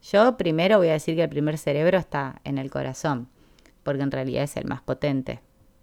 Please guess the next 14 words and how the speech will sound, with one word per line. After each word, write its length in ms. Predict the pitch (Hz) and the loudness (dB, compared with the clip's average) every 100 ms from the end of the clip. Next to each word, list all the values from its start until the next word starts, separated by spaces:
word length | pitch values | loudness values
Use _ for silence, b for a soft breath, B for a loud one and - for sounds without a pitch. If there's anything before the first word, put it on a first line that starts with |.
| _ | _
electromagnéticamente 1080 | 143 135 131 135 135 135 139 139 135 135 131 | -6 -6 -6 -6 -4 -4 -4 -4 -4 -4 -4
hablando. 500 | 131 151 151 131 127 b b b b b b _ | -4 0 0 -2 -6 b b b b b b _
Eh, 640 | 156 151 147 147 147 143 - | -2 0 0 0 0 0 4
luego 200 | 175 165 | 6 6
está 340 | 151 - 160 | 4 2 2
el 160 | 165 156 | 2 0
cerebro 960 | - 143 151 156 156 143 131 127 - - | -4 -2 0 0 0 -2 -4 -8 -12 -6
per 200 | 135 139 | -6 -6
se, 640 | - 180 190 190 196 262 285 _ _ _ _ _ _ | -2 4 6 6 4 2 -2 _ _ _ _ _ _
¿sí? 580 | - - 139 156 190 220 - | -16 -10 -6 -2 0 -2 -4
Y 280 | 156 147 143 | -4 -2 -4
nuestro 280 | 143 - | -6 -10
tercer 420 | - 139 151 170 170 | -6 -6 -4 -4 -2
cerebro 540 | - 165 175 202 220 | 0 2 4 4 0